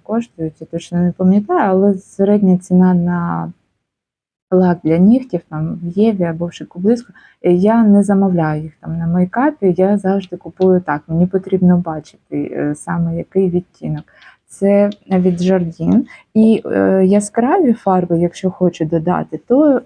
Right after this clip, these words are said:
теж від нашого, е, виробника, виробництво Україна, всіма відомий, Ноготок. Е, теж ось, е, дуже давно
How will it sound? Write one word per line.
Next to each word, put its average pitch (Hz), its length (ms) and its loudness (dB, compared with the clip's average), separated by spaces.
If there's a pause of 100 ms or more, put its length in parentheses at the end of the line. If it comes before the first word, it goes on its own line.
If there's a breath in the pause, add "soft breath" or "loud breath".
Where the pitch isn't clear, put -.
(120)
теж 214 340 0
від 170 140 -2
нашого, 175 580 2 (640 soft breath)
е, 180 260 4
виробника, 196 680 2
виробництво 185 600 2
Україна, 208 640 2
всіма 175 440 0
відомий, 196 480 2
Ноготок. 185 640 2 (160)
Е, 180 400 0 (240)
теж 190 400 -4
ось, 175 240 -10 (100)
е, 170 40 -8 (460)
дуже 185 340 0
давно 180 420 2